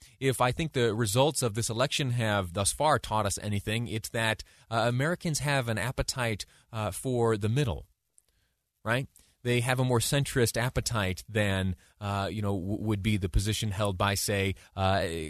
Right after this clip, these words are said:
Congresswoman Alexandria Ocasio-Cortez and those, uh, who share her ideals.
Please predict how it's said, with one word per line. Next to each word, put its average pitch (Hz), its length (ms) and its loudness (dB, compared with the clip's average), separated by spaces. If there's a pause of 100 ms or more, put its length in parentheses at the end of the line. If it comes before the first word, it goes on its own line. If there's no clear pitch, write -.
Congresswoman 107 520 0
Alexandria 104 560 2
Ocasio-Cortez 107 1080 0 (800)
and 104 160 0
those, 107 320 4 (240)
uh, 104 240 4
who 110 160 0
share 107 300 0
her 135 180 2
ideals. 87 480 -2